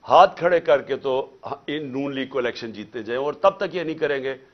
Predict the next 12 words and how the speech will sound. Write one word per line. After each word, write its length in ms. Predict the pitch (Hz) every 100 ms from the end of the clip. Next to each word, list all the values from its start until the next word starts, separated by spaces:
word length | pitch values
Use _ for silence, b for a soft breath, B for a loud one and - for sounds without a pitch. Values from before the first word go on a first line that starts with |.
| _
जब 200 | 117 156
तक 140 | 175 156
ये 80 | 139
समझेंगे 440 | 131 127 131 131
कि 80 | 127
इन्होंने 320 | 123 127 131
ये 360 | 131 - - 127
caretaker 540 | - 196 190 190 208
लेके 340 | 190 208 247
इसलिए 280 | 226 156 202
आए 160 | 175 135
हैं, 260 | 101 -